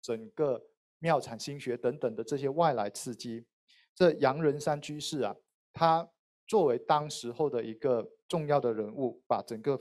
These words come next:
中国佛教兴-，复兴起来。那他是怎么做的呢？我们先来了解杨仁山居士，他从一八三七年出生到一九一一年往生，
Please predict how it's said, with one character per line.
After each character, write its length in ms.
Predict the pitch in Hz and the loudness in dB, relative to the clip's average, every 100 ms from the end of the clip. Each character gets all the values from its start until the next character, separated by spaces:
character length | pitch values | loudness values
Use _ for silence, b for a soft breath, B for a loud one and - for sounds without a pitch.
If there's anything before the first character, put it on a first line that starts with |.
| - | -4
中 160 | 135 | -10
国 160 | 131 110 | -4 -4
佛 180 | - 104 | -4 -4
教 300 | 127 120 - _ - | -2 -2 -4 _ -14
兴-， 260 | - - - _ _ _ _ | -10 -10 -14 _ _ _ _
复 200 | - 156 | -6 -4
兴 240 | - 139 | -4 -10
起 160 | 135 107 | -10 -10
来。 180 | 95 92 _ b b b | -10 -12 _ b b b
那 120 | 220 | 2
他 140 | 196 196 | 4 4
是 100 | 220 | 2
怎 160 | 160 | 0
么 80 | 117 113 | -2 -2
做 180 | 156 | 0
的 100 | 127 123 | 0 0
呢？ 200 | 120 117 _ | -6 -8 _
我 120 | - 123 | -4 -4
们 120 | 147 | -2
先 200 | 190 170 | 0 2
来 140 | 131 | 0
了 180 | 127 120 | 0 -2
解 200 | 117 113 - _ - | -2 -8 -8 _ 2
杨 200 | 147 185 | 4 4
仁 120 | 180 | 2
山 200 | 185 180 | 2 0
居 180 | 180 180 | -2 -4
士， 240 | 175 170 | 0 -2
他 260 | - 151 147 | 0 2 2
从 360 | 147 - 117 - | 0 -4 -4 -6
一 100 | 165 | -8
八 240 | - 156 151 | 2 4 4
三 220 | 160 147 | 2 0
七 180 | - 143 | -4 -6
年 180 | 113 | -8
出 200 | 107 127 | -10 -10
生 200 | 117 131 123 | -4 -4 0
到 140 | 139 | -2
一 120 | 147 143 | -2 -6
九 220 | 127 110 | -6 -6
一 280 | 127 143 147 | -10 -12 -10
一 60 | |
年 300 | 135 104 110 _ _ | -10 -12 -12 _ _
往 180 | - 107 - | -2 -2 0
生， 260 | 127 117 | 0 0